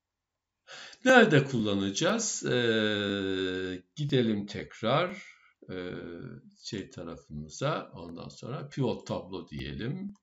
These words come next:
Yeni çalışma diyelim. Buradan, e,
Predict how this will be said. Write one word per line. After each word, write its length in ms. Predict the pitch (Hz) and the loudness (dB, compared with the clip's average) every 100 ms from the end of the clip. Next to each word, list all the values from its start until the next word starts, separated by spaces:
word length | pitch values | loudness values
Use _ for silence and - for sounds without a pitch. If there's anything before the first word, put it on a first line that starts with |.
| _ _ - | _ _ -10
Yeni 260 | 92 90 | -10 -10
çalışma 640 | - - - _ - - - | -12 -16 -18 _ -20 -20 -20
diyelim. 480 | 123 - - 185 - _ _ _ _ | -14 -10 -8 -8 -12 _ _ _ _
Buradan, 600 | 139 127 127 123 143 - _ | -4 -2 2 0 0 -8 _
e, 60 | _ | _